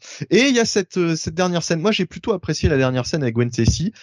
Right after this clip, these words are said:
Euh, j'ai eu peur de la, hum,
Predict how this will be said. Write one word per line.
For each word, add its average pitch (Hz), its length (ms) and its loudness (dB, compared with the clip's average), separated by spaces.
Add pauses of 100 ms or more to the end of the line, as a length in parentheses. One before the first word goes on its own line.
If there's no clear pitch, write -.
(300)
Euh, 117 920 4
j'ai 123 360 4
eu 160 140 0
peur 175 340 2
de 123 140 -2
la, 104 640 2
hum, 90 380 -10